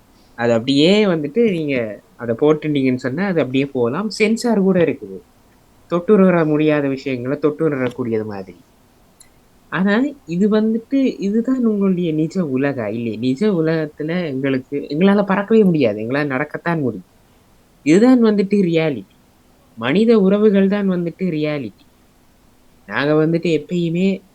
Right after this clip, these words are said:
நம்முடைய ஃப்ரெண்ட்ஸோடையோ யாரோடையோ வந்துட்டு தொட்டு க-, பக்-, பக்கத்துல இருந்து கதைச்சு வாழ்ற அந்த சமூகம் தான் வந்துட்டு எப்பயுமே வந்துட்டு, அஹ், மனிதனை உயிர்ப்புடன் வச்சிருக்கு.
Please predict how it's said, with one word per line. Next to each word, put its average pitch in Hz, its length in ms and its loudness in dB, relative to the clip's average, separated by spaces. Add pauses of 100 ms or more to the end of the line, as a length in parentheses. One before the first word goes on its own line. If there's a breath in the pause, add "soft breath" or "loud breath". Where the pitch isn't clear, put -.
(360)
நம்முடைய 123 260 -2
ஃப்ரெண்ட்ஸோடையோ 120 760 -4
யாரோடையோ 131 640 0
வந்துட்டு 120 480 -6 (580)
தொட்டு 190 540 2 (300)
க-, - 260 -6
பக்-, 135 280 -4
பக்கத்துல 196 500 2
இருந்து 185 440 2
கதைச்சு 165 480 -2
வாழ்ற 135 400 0
அந்த 123 220 -4
சமூகம் 151 580 -4
தான் 147 240 -6
வந்துட்டு 123 380 -6 (120)
எப்பயுமே 165 600 -2
வந்துட்டு, 143 680 -4
அஹ், 104 220 -4
மனிதனை 156 460 2
உயிர்ப்புடன் 185 680 4
வச்சிருக்கு. 127 440 -4